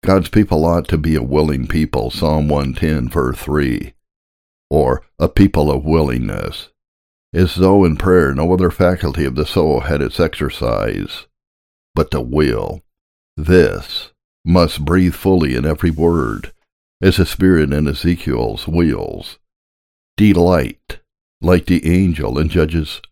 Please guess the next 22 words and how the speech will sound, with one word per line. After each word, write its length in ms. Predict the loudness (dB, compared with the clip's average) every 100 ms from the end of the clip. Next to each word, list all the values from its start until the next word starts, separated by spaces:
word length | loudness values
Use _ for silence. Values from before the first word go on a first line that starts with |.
| -18
thirteen, 640 | -2 0 0 0 0 0
verse 300 | 0 -2 -2
twenty, 560 | -4 -2 0 0 -4 -10 -14 _ _
must 260 | 2 2 2
ascend 500 | -2 0 2 2 0
in 100 | -2
the 100 | -4
smoke 480 | -2 0 2 0 -2
and 140 | -6
flame 460 | -2 0 2 0 -2
of 140 | -4
the 80 | -6
soul. 720 | -6 0 0 0 -2 -8 -12 _ _ _ _ _ _ _ _ _
Though 160 | -4 0
there 200 | 4 4
be 180 | 4 0
a 80 |
kind 360 | -2 -2 0 0
of 120 | -2
union 460 | -2 0 0 -2 -2
by 180 | -4 -4
contemplation, 1600 | -8 -6 -2 0 0 -4 -4 -4 -2 -2 -2 -4 -8 -8 -8